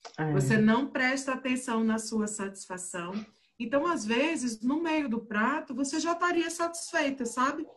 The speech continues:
Speaker 2: Se você tivesse
Speaker 1: Uhum.
Speaker 2: comendo com atenção ali. Mas como você não prestou atenção, você botou o prato, você acha que você tem que comer ele todo, né? A sua
Speaker 1: É.
Speaker 2: tarefa é ali, você vai comendo no automático.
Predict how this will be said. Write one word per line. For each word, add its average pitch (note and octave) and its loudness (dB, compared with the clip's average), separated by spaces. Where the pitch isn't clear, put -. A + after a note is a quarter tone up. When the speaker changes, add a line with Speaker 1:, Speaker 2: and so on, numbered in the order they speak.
Speaker 2:
Se D#3 0
você D3 6
tivesse D3 6
Speaker 1:
Uhum. - 0
Speaker 2:
comendo F3+ 0
com G3+ 4
atenção F#3+ 0
ali. G3+ 4
Mas B3 2
como G#4 -2
você G4 2
não C4+ 2
prestou A#3 2
atenção, F#3+ 0
você B3 -4
botou G#3+ 2
o G3 -2
prato, B3 0
você B3+ -6
acha B3 -2
que C4+ -8
você C4+ -8
tem C4+ -6
que B3 -6
comer C4 0
ele C4+ -2
todo, A3 0
né? A3+ 0
A G3 -2
sua E3 2
Speaker 1:
É. - -2
Speaker 2:
tarefa A3+ 6
é C4+ 0
ali, B3 4
você G#3 0
vai G#3 2
comendo A3 8
no A3 8
automático. A3 2